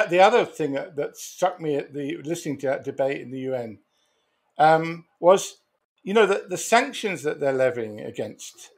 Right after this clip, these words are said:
um, uh, Russia, these are totally illegal.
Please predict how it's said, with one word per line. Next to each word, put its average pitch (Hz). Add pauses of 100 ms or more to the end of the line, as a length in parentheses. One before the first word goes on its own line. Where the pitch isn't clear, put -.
um, 117 (600)
uh, 117
Russia, 127 (480)
these 262
are 294
totally 262
illegal. 233